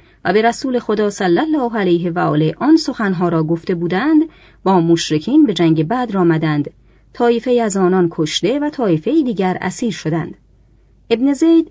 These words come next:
راوی حدیث می‌گوید: اما آنهایی که کشته شدند همانها بودند که خدای تعالی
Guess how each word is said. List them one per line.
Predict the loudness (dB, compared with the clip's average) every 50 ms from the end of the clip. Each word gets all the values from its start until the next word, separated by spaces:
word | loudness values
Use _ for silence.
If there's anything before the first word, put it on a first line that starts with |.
| -8 _ _
راوی | 0 2 2 2 4 2 0
حدیث | 0 -2 -2 -2 -2 -2 -4 -4 -4 -2
می‌گوید: | -2 0 2 2 2 2 0 -2 -2 -4 -8 _ _ _ _ _ _ _ _ _ 0
اما | 2 4 6 6 6 6
آنهایی | 6 4 2 2 4 4 4
که | 2 0 -2 0
کشته | -2 -2 -2 -2 -4 -4
شدند | 0 0 0 0 0 0 0 -2 -2 -2
همانها | -2 -2 0 2 2 2 2 2 -2 -2
بودند | -2 0 0 2 2 2 2 0 -2
که | -4 -6
خدای | -4 -2 0 0 2 2 0
تعالی | 0 0 -2 -2 0 0 0 0 -2 -2